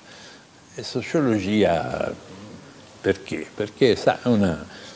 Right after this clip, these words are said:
è una scienza di sintesi in qualche modo, che ha bisogno dell'apporto di tante altre competenze. E quindi combinerà,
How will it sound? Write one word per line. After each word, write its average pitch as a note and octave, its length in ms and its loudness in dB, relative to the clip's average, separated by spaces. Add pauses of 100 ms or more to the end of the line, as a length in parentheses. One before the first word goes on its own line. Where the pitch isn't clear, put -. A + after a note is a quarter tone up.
(300)
è B2+ 200 -6
una G#2 280 4
scienza G#2 480 4
di F#2 100 4
sintesi E2+ 640 2
in D#2 120 -12
qualche D#2+ 320 -2
modo, D2+ 340 -6
che - 160 -4
ha E2+ 60 2
bisogno F#2+ 360 4
dell'apporto F2 880 2 (380)
di F2 160 -6
tante F2 400 0
altre D#2 300 -2
competenze. - 800 -8 (580)
E F#2 480 0
quindi G#2 260 4
combinerà, G2+ 880 6